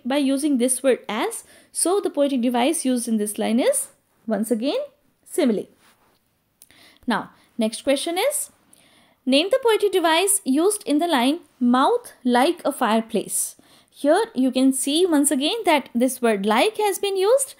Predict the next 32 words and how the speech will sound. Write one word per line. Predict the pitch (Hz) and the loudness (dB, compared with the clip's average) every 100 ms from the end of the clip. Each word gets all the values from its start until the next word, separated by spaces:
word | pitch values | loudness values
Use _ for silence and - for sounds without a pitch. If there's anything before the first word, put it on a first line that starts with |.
| - - | -20 -14
and | - 247 - | -2 -2 0
as | 254 226 | -2 0
this, | 247 - - | -2 -2 -2
uh, | 214 208 | 0 2
"like" | 214 277 381 - | 2 2 0 0
word | 381 302 240 | 0 0 0
has | 254 226 - | 0 0 0
been | 247 | 2
used | 254 269 - 285 | 2 0 -4 -2
here, | 359 508 - - - - | 0 -2 -6 -20 -20 -4
uh, | 240 | -2
to | 254 262 | 0 0
compare, | 247 247 240 285 554 - - - - - | 2 4 4 6 2 -2 -20 -20 -14 -2
so | 370 554 - - | 0 0 -2 -4
the | 247 262 | -2 2
poetic | 269 302 | 0 2
device | 277 247 262 294 | 0 2 2 0
will | 269 269 359 | 0 2 2
be | 554 554 _ _ _ _ _ _ _ _ _ | 0 -2 _ _ _ _ _ _ _ _ _
simile, | - 403 277 196 190 - 226 | 0 4 4 2 -4 -10 -4
right? | 302 523 - | -2 -2 0
So | 311 - 226 | 0 2 0
option | - 320 262 | 0 -2 0
A, | 233 277 349 | 0 2 2
B, | 247 254 277 | 2 2 2
C, | - 311 523 - | 2 0 -2 -2
alliteration, | 247 240 233 254 262 349 339 349 320 | -2 -2 0 0 0 -2 -2 -2 -2
metaphor, | 262 294 - 311 311 - | 0 -2 2 2 2 -2
oxymoron, | 220 285 277 285 339 440 - _ _ | -2 0 2 2 0 -2 -8 _ _
all | 208 247 285 | 0 2 2
are | 311 - | 0 2
incorrect, | 262 254 330 508 - | 2 2 0 0 -4